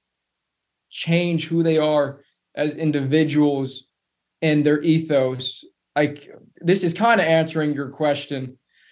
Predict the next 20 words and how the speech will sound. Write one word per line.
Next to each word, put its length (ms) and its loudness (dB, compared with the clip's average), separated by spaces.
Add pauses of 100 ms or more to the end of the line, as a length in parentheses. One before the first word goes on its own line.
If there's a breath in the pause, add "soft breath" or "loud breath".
(160 soft breath)
but 500 2 (280)
I've 200 4
met, 320 2 (200)
I've 120 0
been 140 -2
privileged 580 0
to 80 -8
meet 260 0
some 200 -4
veterans 540 0
who 160 -2
were, 460 -4
uh, 180 -2
taken 380 -4
prisoner 300 -2
by 160 2
the 100 -4
Japanese 680 -4
and 100 -8
tortured. 560 -2